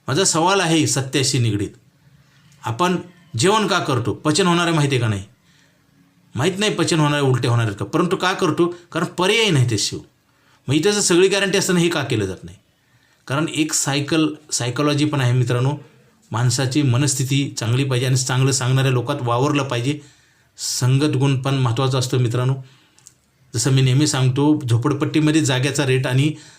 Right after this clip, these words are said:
चांगल्या सोसायटीमध्ये जमीन तेच आहे, निसर्गाचीच आहे. मग असं का? जसं मंदिरामध्ये चोर पण टाळ्या वाजवतो,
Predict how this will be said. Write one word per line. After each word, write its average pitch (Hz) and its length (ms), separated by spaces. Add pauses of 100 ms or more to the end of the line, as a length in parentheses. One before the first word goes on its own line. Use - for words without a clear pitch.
(160)
चांगल्या 170 320
सोसायटीमध्ये 131 640
जमीन 180 240
तेच 202 200
आहे, 156 140
निसर्गाचीच 151 580
आहे. 101 140 (500)
मग 127 80
असं 135 220
का? - 180 (500)
जसं 147 140
मंदिरामध्ये 165 560
चोर 175 220
पण 175 200
टाळ्या 151 240
वाजवतो, 104 480